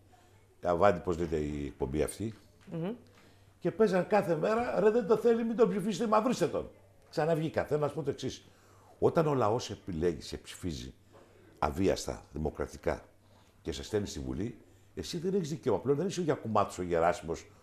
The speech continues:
Speaker 1: το πρόσωπο, το άτομο. Είσαι το δημόσιο πρόσωπο που εγώ σε έχω επι-, επι-, επιλέξει, καλός ή κακός. Άρα λοιπόν, εγώ, μεταφέροντας τα σως, τις αγωνίες, τα προβλήματα του λαού, δεν πρέπει να φύγω όσο με εκλέγει.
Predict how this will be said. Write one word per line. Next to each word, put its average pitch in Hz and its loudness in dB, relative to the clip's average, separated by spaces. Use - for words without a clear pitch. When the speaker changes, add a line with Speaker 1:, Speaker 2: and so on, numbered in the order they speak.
Speaker 1:
το 90 -2
πρόσωπο, - -2
το 92 4
άτομο. 92 4
Είσαι 202 -2
το 151 -2
δημόσιο 139 0
πρόσωπο 165 -4
που 156 2
εγώ 165 6
σε 202 2
έχω 180 2
επι-, 208 0
επι-, 208 0
επιλέξει, 214 2
καλός 254 2
ή - -12
κακός. - -2
Άρα 175 6
λοιπόν, 156 2
εγώ, 135 6
μεταφέροντας 156 0
τα 147 0
σως, - 0
τις - -8
αγωνίες, 127 2
τα 147 6
προβλήματα 156 6
του 139 0
λαού, 123 8
δεν 196 0
πρέπει 208 0
να 147 0
φύγω 123 2
όσο 139 4
με 139 2
εκλέγει. 113 2